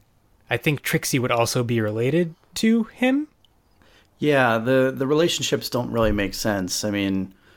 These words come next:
Speaker 2: I think just thinking about mice, they're so horny, and they probably don't even remember what their relationships are to each other. Yeah, honestly, it's, like, the biggest stretch to think that this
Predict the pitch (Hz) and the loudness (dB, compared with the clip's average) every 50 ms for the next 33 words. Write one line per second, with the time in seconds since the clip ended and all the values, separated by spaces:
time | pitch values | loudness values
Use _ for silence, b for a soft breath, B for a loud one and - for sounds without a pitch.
0 | b b b b b b b _ _ - 110 110 - 123 117 110 101 - - - | b b b b b b b _ _ -12 -12 -6 -4 -4 -4 -4 -4 -8 -14 -20
1 | - - _ _ _ - - 107 - - - 117 110 - 113 107 104 101 101 98 | -20 -20 _ _ _ -10 -8 -8 -8 -6 -4 -6 -6 -4 -4 -4 -2 -2 -2 -2
2 | 104 - - 104 98 98 98 95 - - - - 107 98 95 - - - 127 113 | -2 -4 -2 -2 -2 -2 -2 -4 -6 -10 -8 -6 -6 -6 -4 -4 -2 0 2 2
3 | 107 98 98 113 110 107 104 101 98 90 90 90 87 - - - - _ _ _ | 2 0 0 -2 -2 -2 -2 -2 -4 -4 -4 -6 -6 -8 -12 -20 -20 _ _ _
4 | - 98 95 92 90 92 90 87 - _ _ b b b b b b b b b | -8 -6 -6 -6 -6 -6 -8 -8 -12 _ _ b b b b b b b b b
5 | b b b b _ _ _ 113 107 - - 127 117 - 117 107 113 110 101 104 | b b b b _ _ _ -4 -4 -2 0 0 0 0 -2 0 0 0 0 0
6 | 98 98 98 95 95 98 95 95 98 95 95 92 92 90 90 - 98 90 90 90 | 0 0 0 0 0 -2 -2 0 0 0 0 0 0 -2 -2 -2 -2 -2 -2 -2
7 | 87 92 87 - - - 92 - - 87 - - 92 85 90 92 - - 95 92 | -2 -4 -4 -6 -8 -8 -8 -8 -8 -8 -8 -8 -10 -10 -10 -12 -10 -10 -8 -8
8 | 87 - - 101 92 92 92 92 120 - _ _ _ _ _ _ _ _ _ _ | -8 -6 -6 -6 -4 -4 -4 -4 -6 -8 _ _ _ _ _ _ _ _ _ _
9 | _ _ _ _ _ 160 160 - 147 175 214 220 190 - 202 180 160 143 139 139 | _ _ _ _ _ -2 0 2 2 2 2 2 2 2 2 4 4 6 6 4
10 | 143 139 - - 170 156 135 120 - - - 139 131 131 123 117 143 143 147 151 | 4 2 0 0 2 0 0 0 -6 -14 -8 -2 -2 -2 2 2 0 2 2 0
11 | 139 - - - - - 127 117 120 120 - - - - 131 117 - 135 117 117 | -2 -2 -6 -8 -2 0 2 2 2 2 -2 -4 0 -2 -2 0 2 0 0 0
12 | 113 - - 117 113 - - 113 104 104 - - | 0 0 -2 -2 -2 0 0 0 0 0 -4 -8